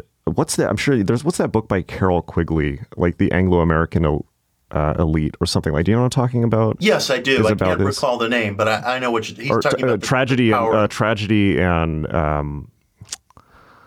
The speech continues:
Speaker 1: it's a tragedy and something. He was Bill Clinton's mentor, but he talks about the, the Atlantis' power base. Anyways, um, but you can see in Bruce Wayne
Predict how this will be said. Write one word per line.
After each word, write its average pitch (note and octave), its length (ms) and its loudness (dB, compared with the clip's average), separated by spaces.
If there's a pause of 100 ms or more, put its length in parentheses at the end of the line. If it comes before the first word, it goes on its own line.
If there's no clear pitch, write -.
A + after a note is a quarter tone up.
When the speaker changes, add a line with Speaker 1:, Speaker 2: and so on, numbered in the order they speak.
(360)
Speaker 1:
it's F#2+ 160 -4
a - 20 -14
tragedy F2 380 0
and D2+ 100 0
something. E2+ 260 -2
He G2+ 80 4
was A#2+ 140 2
Bill A2 180 0
Clinton's E2+ 440 -2
mentor, D2+ 560 -2
but E2 100 0
he F2 80 0
talks F#2 260 -2
about D#2+ 260 0
the, D2+ 200 0
the D2+ 320 -2
Atlantis' D#2+ 500 0
power D#2 300 0
base. D2+ 340 -4 (460)
Anyways, G#2 340 2 (380)
um, G2+ 400 2 (340)
but B2 300 -2
you C#3 140 4
can C3+ 100 2
see D3+ 240 2
in A#2+ 240 2
Bruce A2 420 2
Wayne G2 480 2